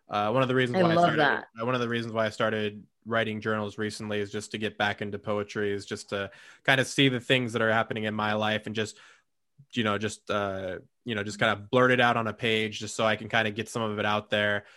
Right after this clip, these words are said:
Speaker 1: Um, 'cause sometimes, you know, with all, when you're just holding in <laughs> that negative energy and trying to harness it, it, it doesn't exact-, it kind of backfires. <laughs> So then you don't get it done.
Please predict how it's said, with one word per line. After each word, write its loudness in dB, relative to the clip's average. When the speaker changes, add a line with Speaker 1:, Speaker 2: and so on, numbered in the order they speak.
Speaker 1:
Um, 0
'cause 4
sometimes, 6
you 4
know, 8
with 4
all, 6
when 2
you're 2
just -2
holding 4
in 0
<laughs> -2
that 4
negative 0
energy -2
and -6
trying 2
to 2
harness 0
it, 2
it, 4
it 6
doesn't 6
exact-, 6
it 2
kind 6
of 2
backfires. 6
<laughs> -8
So 8
then 6
you 2
don't 4
get 2
it -2
done. 2